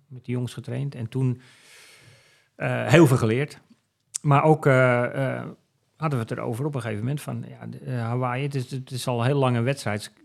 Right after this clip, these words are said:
Heel veel media-aandacht, heel veel sponsors, maar nul prijzengeld. En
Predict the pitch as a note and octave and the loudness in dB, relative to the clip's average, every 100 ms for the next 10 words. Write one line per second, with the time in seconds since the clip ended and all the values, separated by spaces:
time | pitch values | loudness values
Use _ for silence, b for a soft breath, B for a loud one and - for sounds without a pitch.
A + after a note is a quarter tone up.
0 | - - A#2 A#2+ D3 D#3 C#3+ B2+ D3+ D3 | -20 -20 -18 -4 2 2 2 2 2 2
1 | B2 A2 G#2 C3+ - C#3 C3 - D#3+ D3+ | 0 0 0 -4 -2 -2 -2 -2 -2 0
2 | B2 - - _ _ _ _ _ _ C#3 | -6 -10 -20 _ _ _ _ _ _ 0
3 | C3+ D#3+ C#3+ B2+ E3 - - F#2 G2 B2+ | 4 4 2 0 -2 -4 -8 -10 -8 -6
4 | A#2 G#2+ A2 | -4 -4 -10